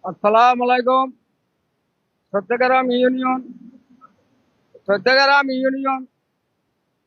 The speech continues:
আমাদের গ্রাম পুলিশ, স্যার, আমরা আরো কয়েকবার ঢাকাতে আমরা আইছি, আমরা মিটিং করছি, সম্মেলন করছি, বহুত কিছু করছি,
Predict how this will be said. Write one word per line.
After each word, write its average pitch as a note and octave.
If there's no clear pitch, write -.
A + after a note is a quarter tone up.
আমাদের A#3
গ্রাম A#3
পুলিশ, A#3
স্যার, A3
আমরা A#3
আরো A#3
কয়েকবার A#3+
ঢাকাতে A#3
আমরা A#3+
আইছি, A#3
আমরা G#3+
মিটিং A#3+
করছি, B3
সম্মেলন A#3
করছি, B3
বহুত A#3+
কিছু B3
করছি, A#3